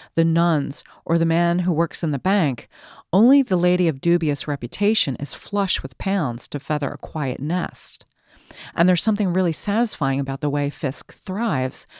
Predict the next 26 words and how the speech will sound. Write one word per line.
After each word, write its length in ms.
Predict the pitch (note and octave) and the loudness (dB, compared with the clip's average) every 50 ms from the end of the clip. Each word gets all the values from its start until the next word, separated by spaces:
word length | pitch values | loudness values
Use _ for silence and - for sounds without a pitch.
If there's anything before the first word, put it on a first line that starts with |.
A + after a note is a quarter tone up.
| - - - | -20 -10 -6
despite 400 | - D#3 - - - F#3+ F#3+ - | -6 -6 -4 -2 -2 -2 0 -2
the 120 | - - | -4 -4
odds 260 | C#3+ C#3+ C#3+ C#3+ - | -2 -2 -4 -4 -4
against 400 | - - D#3 D3+ D#3+ E3 - - | -6 -4 -4 -2 -2 -4 -6 -8
her. 180 | - - - - - C3 _ _ _ _ _ _ _ _ _ _ _ _ _ _ _ _ _ _ _ _ _ _ _ _ _ _ _ _ - - - - _ - | -8 -8 -8 -8 -12 -18 _ _ _ _ _ _ _ _ _ _ _ _ _ _ _ _ _ _ _ _ _ _ _ _ _ _ _ _ -20 -20 -20 -20 _ -8
Lupino's 480 | F3 - - - B3+ B3 B3+ A3+ G3 - | -8 -6 -2 0 4 4 4 4 2 0
character 480 | - - A#3+ B3 B3+ A#3+ - D3+ C3+ | -4 -2 0 0 0 0 -2 -4 -4
tells 440 | - - - - G3+ G#3+ A#3 B3 - | -4 -4 -2 0 0 0 0 -2 -4
a 80 | - G3 | -6 -6
pack 280 | - - F3+ E3 - - | -4 -2 -2 -2 -2 -4
of 120 | D#3+ D3+ | -2 -2
lies 460 | C#3+ C#3 C#3 C#3 C3+ C3+ C#3 C3+ - | -2 0 0 0 0 0 -2 -4 -4
throughout 340 | - D3 C#3+ C#3 C3+ B2+ - | -4 -2 -2 0 -2 -2 -4
the 60 | - | -8
picture. 540 | - - D3+ C#3 - - - A#2 - - - - _ _ _ _ _ - - - - - _ | -8 -6 -6 -6 -6 -6 -6 -6 -8 -10 -14 -18 _ _ _ _ _ -20 -20 -20 -20 -12 _
She 180 | - - - G3+ | -4 0 2 4
must 220 | G3 G3+ F#3+ - | 4 4 4 2
internalize 800 | G3+ F3 - - - B3 C4+ C#4+ C#4 G#3 D3+ C3 C3 C3+ - - | 0 0 0 0 2 4 4 6 4 4 4 2 2 0 -2 -2
any 180 | - E3 F3+ G#3 | 0 0 0 0
shred 300 | G#3+ - - G#3 G3+ G3+ | 0 0 0 0 0 0
of 80 | G3+ G#3 | 0 0
anxiety 600 | F#3 E3 D#3 - F#3 F#3+ A3 A#3+ A3 E3+ C#3+ - | 0 0 0 0 0 2 4 4 4 4 2 2
about 320 | - - D3 C3+ C3+ C3 | 0 -2 -2 -2 -2 -2
being 240 | - C#3+ C#3+ C#3 C#3 | -2 -4 -2 -4 -4
caught 260 | - - D3+ C#3 C3 | -4 -4 -4 -2 0
out. 320 | C#3+ D#3 F#3+ F3 - - | 0 0 0 0 0 -4